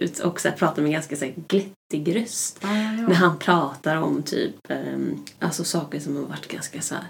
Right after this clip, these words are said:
Speaker 1: brutala och råa i historien.
Speaker 2: Ah, okej.
Speaker 1: Eh, så också så här att vara, att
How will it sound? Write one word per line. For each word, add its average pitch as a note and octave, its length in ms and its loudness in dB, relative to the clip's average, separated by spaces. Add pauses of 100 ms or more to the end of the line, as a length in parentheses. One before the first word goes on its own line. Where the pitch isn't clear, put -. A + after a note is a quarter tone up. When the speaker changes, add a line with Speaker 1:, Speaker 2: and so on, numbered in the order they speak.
(320)
Speaker 1:
brutala C#3 560 -2
och - 140 -4
råa D#3 300 0
i C#3+ 40 0
historien. F3 800 0
Speaker 2:
Ah, A3 420 0 (100)
okej. F3 520 6
Speaker 1:
Eh, F3+ 80 0
så F3+ 200 4
också - 220 0
så F3 140 4
här E3+ 200 4
att E3 140 0
vara, E3+ 320 8
att - 280 -2